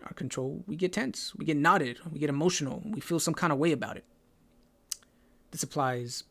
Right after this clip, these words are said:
politically, personally, interpersonally, whatever. But to do this and to live this way is to constantly be at war with life itself. I mean, have you ever seen anyone try and fight the ocean? Can you imagine that shit?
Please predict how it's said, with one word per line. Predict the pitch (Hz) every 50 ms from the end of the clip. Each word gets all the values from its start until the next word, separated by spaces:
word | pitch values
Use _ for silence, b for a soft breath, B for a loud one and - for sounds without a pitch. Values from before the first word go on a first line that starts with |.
| _
politically, | - 147 139 139 160 147 - 165 165 165
personally, | 156 - 160 147 - - 156 147 151 151 156 156 -
interpersonally, | 143 147 139 - 160 147 - 147 147 151 151 151
whatever. | 165 180 196 185 - - 175 175 - - _ _ _ _ _ _ _ _ _ _ _ _ _ _ _ _ _ _
But | 147 -
to | -
do | 135 131 175 214 214
this | 175 143 127 - -
and | 131 131
to | - -
live | 139 185 190
this | 170 151 - -
way | 131 123 120 120
is | 117 -
to | - - - 107 - - - - - - - _ - - _ _
constantly | - - 160 147 165 - - 156 131 123 117 120 - - _ _ _ _ _ _
be | - 147 160
at | 156 147
war | 143 151 220 240 - - - -
with | - - -
life | 143 147 165 -
itself. | 170 - - 220 - 220 - - - - - _ _ _ _ _ _ - - _ - _ _ -
I | -
mean, | 147 147
have | 147 151
you | 160
ever | 165 156
seen | 143 - - 151 151 160 175 185 196 -
anyone | - 180 175 180 180 180 185 185 180 - _ _ _ _ _ _ _ -
try | - 170 160
and | 156 139
fight | - 165 170 165
the | 156 143
ocean? | 139 156 156 - 170
Can | - - 160
you | 165
imagine | 156 143 143 160 175 180
that | 175 170
shit? | - - - 185 185 -